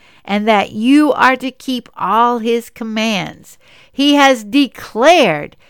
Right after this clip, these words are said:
that he will set you in praise, fame, and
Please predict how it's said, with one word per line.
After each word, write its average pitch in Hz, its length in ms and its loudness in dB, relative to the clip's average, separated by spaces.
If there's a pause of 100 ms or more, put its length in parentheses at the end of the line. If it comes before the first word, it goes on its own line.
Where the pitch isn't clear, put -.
(180)
that 208 140 0
he 294 300 0
will 254 180 2
set - 420 -6
you 285 320 -4
in 151 260 -10
praise, 330 760 0 (180)
fame, 262 640 -6 (320)
and 185 220 -6